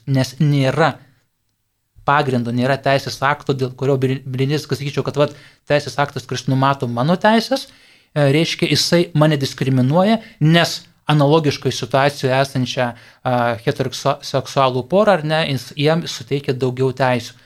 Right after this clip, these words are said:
Tai to dabar nėra. Ką būtų galima, sakykime, padaryti šitoj vietoj, tai kai kurios valstybės ką daro. Vengrija, kai įteisino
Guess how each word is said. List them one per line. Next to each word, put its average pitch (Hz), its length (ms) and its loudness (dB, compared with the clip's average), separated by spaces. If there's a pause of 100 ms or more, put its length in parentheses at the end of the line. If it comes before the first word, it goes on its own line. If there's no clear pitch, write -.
(140)
Tai - 160 -12
to 151 120 0
dabar 135 320 0
nėra. 135 320 0 (420)
Ką 165 80 4
būtų 165 240 0
galima, 151 380 2
sakykime, 131 480 -2 (100)
padaryti 175 560 2
šitoj 139 320 -2
vietoj, 143 320 0
tai 127 160 -4
kai - 160 -14
kurios 139 240 -2
valstybės 131 480 -4
ką 131 160 0
daro. 117 320 -4
Vengrija, 147 400 0
kai 127 220 -4 (100)
įteisino 131 840 -2